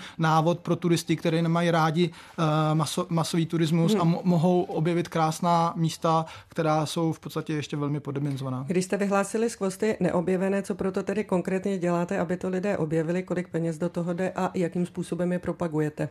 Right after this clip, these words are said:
Speaker 1: Czech, Czech Tourism disponuje, disponuje hezkým nástrojem, který se jmenuje Kudy z nudy, což je v podstatě, bych řekl, jeden z nejlepších portálů na, na cestování v Čechách. Šestnáct milionů návštěvnost ročně, čtyři sta padesát tisíc lidí na fan-, na Facebooku.
Speaker 2: Mhm.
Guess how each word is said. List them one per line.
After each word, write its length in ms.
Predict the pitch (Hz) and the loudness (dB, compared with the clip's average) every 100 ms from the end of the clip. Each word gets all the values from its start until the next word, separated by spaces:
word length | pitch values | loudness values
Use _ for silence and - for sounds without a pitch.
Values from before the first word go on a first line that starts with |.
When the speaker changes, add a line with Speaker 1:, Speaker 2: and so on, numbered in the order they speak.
| - - | -8 -8
Speaker 1:
Czech, 240 | 190 202 | -6 -4
Czech 140 | 185 | -4
Tourism 280 | 180 196 208 | -2 2 2
disponuje, 520 | 165 - 175 180 180 185 - | 2 0 0 0 0 -2 -4
disponuje 500 | 156 - 175 175 180 | -4 -4 -4 0 2
hezkým 320 | 165 - 185 | 0 0 -2
nástrojem, 400 | 165 143 - 165 | 0 -2 -4 -4
který 140 | 165 | -2
se 100 | 156 | -4
jmenuje 140 | 170 175 | -2 -2
Kudy 220 | 180 180 | 0 2
z 60 | 180 | 4
nudy, 280 | 156 135 160 - | 4 2 -4 -12
což 220 | - 139 | -12 -6
je 140 | 160 151 | -4 -4
v 40 | |
podstatě, 400 | - 143 143 160 | -6 -12 -4 -4
bych 280 | 143 147 123 | -4 -6 -6
řekl, 220 | 160 147 | -6 -4
jeden 280 | 151 156 156 | -2 0 -2
z 180 | 139 - | -4 -4
nejlepších 480 | 160 147 147 - 151 | -2 -2 -4 -8 -10
portálů 500 | 156 - 151 151 156 | -10 -4 -2 0 0
na, 160 | 151 143 | -4 -6
na 340 | 160 151 147 | -4 -4 -4
cestování 520 | 143 156 - 151 151 160 | -6 -8 -6 -4 -2 -4
v 40 | |
Čechách. 520 | - - 147 151 - - | -6 -4 -2 -4 -6 -14
Šestnáct 480 | - 147 147 143 - | -12 -8 -6 -6 -4
milionů 240 | 147 151 | -4 -2
návštěvnost 480 | 147 143 - 160 - | -2 -4 -4 -4 -4
ročně, 380 | 143 - 151 147 - - | -8 -6 -4 -4 -8 -18
čtyři 200 | - 147 | -8 -8
sta 140 | - | -6
padesát 420 | 156 151 - 151 - 160 - - | -6 -6 -4 -6 -6 -8 -8 -10
tisíc 320 | 165 170 - | -8 -6 -6
lidí 120 | 156 | -2
na 80 | 170 | -2
fan-, 200 | 254 156 - | -2 -4 -4
na 300 | 160 151 151 | -4 -4 -4
Facebooku. 500 | - 151 156 156 151 | -2 -2 -2 0 2
Speaker 2:
Mhm. 140 | 220 | 2